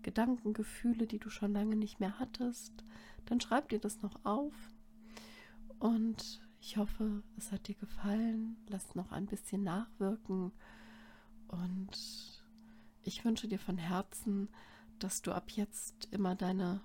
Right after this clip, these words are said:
Akkus mit dieser wunderschönen Fantasiereise zum Strand aufladen kannst, dass du dich, ja, dabei und auch sonst geliebt, geborgen und glücklich fühlst. Und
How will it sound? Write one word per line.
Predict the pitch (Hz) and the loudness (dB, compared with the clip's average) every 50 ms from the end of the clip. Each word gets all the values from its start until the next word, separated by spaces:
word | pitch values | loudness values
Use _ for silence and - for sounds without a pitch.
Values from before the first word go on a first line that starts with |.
| - - - | -6 -14 -2
Akkus | - 220 220 - - - 226 214 214 - - - - - - - - - - | -2 -2 -2 0 0 2 4 4 2 0 -2 -6 -6 -8 -10 -14 -16 -6 -4
mit | 175 - - - _ - - - - 208 208 - - - - - - - - | -4 -4 -4 -10 _ -12 -10 -10 -10 -12 -12 -12 -14 -16 -16 -16 -16 -14 -8
dieser | 214 208 214 175 175 | -4 0 0 2 2
wunderschönen | 202 196 196 190 190 196 - - - 185 170 170 170 170 165 196 - - - - - - - - - | 2 2 2 2 0 0 -2 -2 0 0 2 2 2 0 0 -2 -6 -10 -12 -8 -6 -6 -6 -6 -2
Fantasiereise | - 185 180 - 180 170 190 196 196 196 - 175 180 175 185 220 208 | 0 0 2 2 0 2 2 2 0 2 4 2 2 2 0 -4 -6
zum | - - 214 202 | -4 -4 -4 -4
Strand | - - - - - 170 190 - - - | -4 -6 -4 -2 -2 -2 -2 -2 -2 -2
aufladen | 202 202 208 - - 208 185 185 185 196 185 | -2 0 0 0 2 2 2 2 2 0 -2
kannst, | 185 - - 202 180 170 180 - - - - - - - - - - - - - - - - - - - - - - - - - | -2 -4 -2 -2 -2 0 0 -2 -4 -6 -8 -14 -16 -16 -18 -18 -20 -20 -20 -20 -18 -18 -18 -16 -18 -18 -20 -20 -20 -20 -14 -6
dass | - 180 - - | -4 -4 -4 -2
du | - 180 | -2 -2
dich, | 175 190 180 185 - - - - - - - - - - | 0 2 0 0 -2 -6 -8 -8 -10 -10 -14 -16 -10 -4
ja, | 202 190 190 190 190 | -2 0 0 0 0
dabei | - 165 165 175 180 - 180 175 175 175 180 185 - - - - - | 0 2 0 2 4 4 4 4 4 2 0 0 -4 -8 -20 -18 -8
und | - 170 180 175 - - - | -4 -4 -4 -4 -6 -2 -2
auch | 165 170 - - - - - | -2 -2 -2 -8 -14 -14 -14
sonst | - - 180 175 175 190 202 - - - - - - - - - | -4 2 4 4 4 4 2 -2 -4 -8 -8 -12 -16 -16 -16 -6
geliebt, | - 180 185 202 208 - - - | -4 -2 0 0 -2 -4 -4 -4
geborgen | 202 185 - 170 170 180 180 - 190 | -4 0 2 4 4 4 2 2 0
und | 180 185 - | 0 0 0
glücklich | - 196 202 - - - 208 - - | -2 -2 -2 -2 -4 -6 -6 -4 -2
fühlst. | - - 202 196 190 208 - - - - - - - - - - - - - - - - - - - - - | 0 2 2 2 2 0 -2 -6 -8 -8 -8 -10 -16 -16 -16 -14 -14 -14 -16 -16 -18 -18 -20 -20 -20 -20 -6
Und | - - 180 175 175 175 180 180 - - - - - - | 0 2 2 4 4 2 0 -2 -4 -6 -6 -8 -10 -12